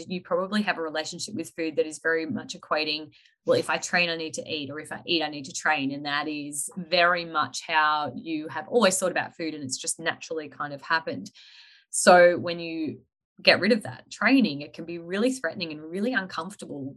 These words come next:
to then even try and give yourself permission to fuel and permission to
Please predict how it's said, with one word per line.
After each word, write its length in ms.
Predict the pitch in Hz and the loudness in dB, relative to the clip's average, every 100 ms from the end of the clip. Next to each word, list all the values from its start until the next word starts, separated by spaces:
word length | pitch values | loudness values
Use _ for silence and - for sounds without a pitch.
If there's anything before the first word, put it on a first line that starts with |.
| - | -4
to 80 | 170 | -4
then 560 | 147 165 175 170 165 156 _ _ _ _ - | 0 0 0 -6 -12 -18 _ _ _ _ 0
even 300 | 180 165 147 | 0 0 -6
try 340 | - 160 175 | -2 0 2
and 120 | 196 | 0
give 100 | 156 | -4
yourself 320 | 156 151 147 - | -8 -8 -10 -14
permission 500 | 151 160 - 147 131 | -14 -10 -8 -8 -8
to 140 | 165 | -12
fuel 320 | - 151 147 | -12 -12 -12
and 160 | 147 135 | -12 -12
permission 380 | 143 143 156 | -12 -10 -10
to 120 | 143 | -8